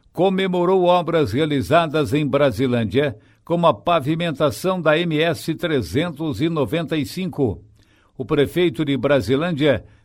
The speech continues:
também pediu a reforma de alguns prédios públicos da cidade e a possibilidade de atender novas famílias com o programa estadual do lote urbanizado.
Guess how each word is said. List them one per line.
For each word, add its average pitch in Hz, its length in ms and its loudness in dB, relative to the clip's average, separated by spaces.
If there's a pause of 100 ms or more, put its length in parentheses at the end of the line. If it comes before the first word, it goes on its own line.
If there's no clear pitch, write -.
(120)
também 156 420 2
pediu 147 520 0
a 156 80 4
reforma 156 580 0
de 139 120 -2
alguns 143 420 -2
prédios 156 540 -4
públicos 151 560 -2
da 131 120 2
cidade 131 680 -2 (340)
e 160 120 0
a 156 80 4
possibilidade 170 1040 0
de 143 100 0
atender 156 520 0
novas 147 400 0
famílias 151 680 0 (340)
com 175 120 0
o 190 80 2
programa 170 460 0
estadual 156 600 0
do 147 140 -2
lote 151 680 0
urbanizado. 151 1500 0